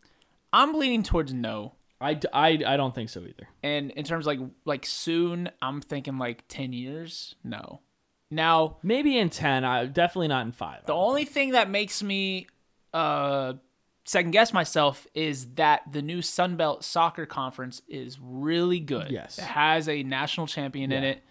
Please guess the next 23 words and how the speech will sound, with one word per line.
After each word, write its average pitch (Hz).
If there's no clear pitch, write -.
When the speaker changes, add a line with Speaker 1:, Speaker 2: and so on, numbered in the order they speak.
Speaker 1:
You've 110
got 117
Kentucky, 147
you've -
got 123
South 117
Carolina. 147
Speaker 2:
Yes. -
Speaker 1:
You 147
have 135
excellent 180
opportunities 151
for 135
these 131
kids 135
to 139
go 131
play 127
excellent 139
opponents. 110
Speaker 2:
Conversely, 185
though, 120
I, 123